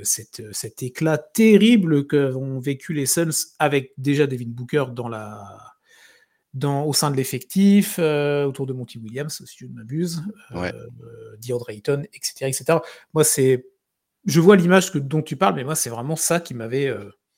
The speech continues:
Speaker 1: alors, je suis pas fan des Suns, donc, euh, mais, euh, ça m'avait marqué, même, je me dis, euh, je pense que t'as des supporters, euh, qui doivent encore être, euh, traumatisés de ce genre de match-là, qui restent gravés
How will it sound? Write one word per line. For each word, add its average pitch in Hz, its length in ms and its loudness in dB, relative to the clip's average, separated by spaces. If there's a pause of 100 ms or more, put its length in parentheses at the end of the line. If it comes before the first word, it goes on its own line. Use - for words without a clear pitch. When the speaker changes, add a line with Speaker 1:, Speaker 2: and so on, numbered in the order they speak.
(420)
Speaker 1:
alors, - 120 -20
je - 40 -12
suis - 80 -10
pas 127 120 -8
fan 123 160 -6
des 127 100 -6
Suns, 127 300 -4
donc, 110 200 -14
euh, 117 160 -8 (380)
mais, 156 280 6
euh, 139 420 4
ça - 120 0
m'avait 147 200 4
marqué, 185 400 2
même, 143 340 0
je 127 100 -8
me 143 120 -2
dis, 175 240 -2
euh, 139 120 2 (260)
je - 100 -14
pense 185 180 -4
que - 80 -2
t'as 151 120 -2
des 127 120 -6
supporters, 165 640 -2
euh, 131 280 -4
qui - 200 -20
doivent 127 260 -8
encore 151 320 -6
être, 123 180 -10
euh, 110 420 -14
traumatisés 151 760 0
de 156 120 -4
ce 147 200 -6
genre 160 240 -2
de 143 160 -4
match-là, 151 580 -2
qui 202 240 -8
restent 139 240 -4
gravés 156 760 2